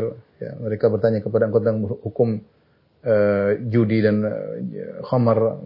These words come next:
"Yas'alunaka anis syahril harami qitalin fih", mereka bertanya tentang bagaimana hukum berperang di bulan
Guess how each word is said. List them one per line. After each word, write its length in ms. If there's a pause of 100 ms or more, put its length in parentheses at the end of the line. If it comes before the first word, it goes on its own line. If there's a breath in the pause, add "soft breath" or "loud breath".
(120)
"Yas'alunaka 640
anis 160
syahril 240
harami 240
qitalin 320
fih", 160
mereka 240
bertanya 240
tentang 80
bagaimana 320
hukum 240
berperang 400
di 60
bulan 180